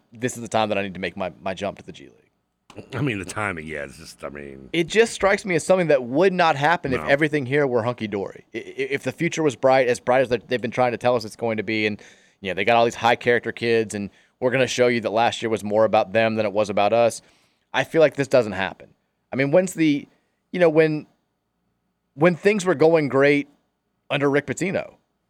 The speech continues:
Speaker 1: we had coaches every now and then that would leave for head coaching jobs, but they'd always been here for, for a, li-, a little bit of time. It wasn't like they were just jumping for G League jobs, or, and it was, it was always happening within a normal time frame.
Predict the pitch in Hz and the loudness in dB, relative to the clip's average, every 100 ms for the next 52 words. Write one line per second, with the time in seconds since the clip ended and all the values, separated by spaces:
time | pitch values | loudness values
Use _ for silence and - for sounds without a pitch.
0 | _ _ _ _ - 143 180 175 175 175 | _ _ _ _ -10 0 2 4 2 2
1 | 151 147 151 131 151 143 127 113 110 110 | 2 2 4 4 4 4 0 -2 -4 -4
2 | 123 - 101 123 135 156 160 101 92 117 | -4 -4 -2 0 0 0 -2 -2 -2 -2
3 | 139 - 185 233 240 160 147 262 120 104 | -6 -2 0 2 0 -2 -2 -2 -4 -4
4 | - 120 120 120 107 117 120 123 123 120 | -4 -6 -2 -2 -2 -4 -4 -4 -4 -2
5 | 113 95 101 85 - _ _ - 156 196 | -4 -2 -4 -4 -12 _ _ -2 0 0
6 | 180 160 160 143 131 104 127 139 143 131 | 0 0 0 0 -4 -4 -2 0 0 -4
7 | - 127 120 113 - _ _ _ _ _ | -2 2 2 2 -2 _ _ _ _ _
8 | _ _ - 101 127 120 117 107 104 107 | _ _ -16 -4 -2 0 -2 -2 2 2
9 | 131 - - 113 110 107 104 104 - _ | 0 -6 -8 -2 0 2 0 -2 -8 _
10 | 147 143 151 160 165 175 180 180 170 247 | -6 -4 -2 0 2 2 0 2 2 2
11 | 208 196 202 165 165 147 139 127 127 147 | 0 0 -2 0 2 2 0 0 0 2
12 | 135 - 120 135 - 71 | 0 -2 -4 -4 -6 -14